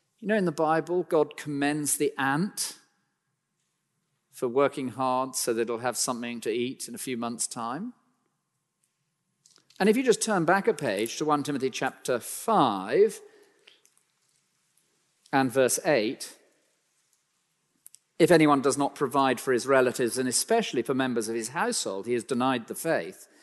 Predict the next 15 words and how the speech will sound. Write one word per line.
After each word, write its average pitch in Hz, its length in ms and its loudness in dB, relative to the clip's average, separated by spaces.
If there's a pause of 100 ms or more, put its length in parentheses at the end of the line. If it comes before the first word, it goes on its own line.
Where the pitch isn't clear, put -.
(260)
and 147 140 4
is 123 140 4
worse 113 300 2
than 120 120 -2
an 107 100 -4
unbeliever." 120 680 -4
So 185 380 2 (440)
saving 254 400 6
for 208 140 6
a 190 40 10
rainy 185 260 6
day 165 220 8
is 131 120 4
not 151 160 2
forbidden, 160 560 2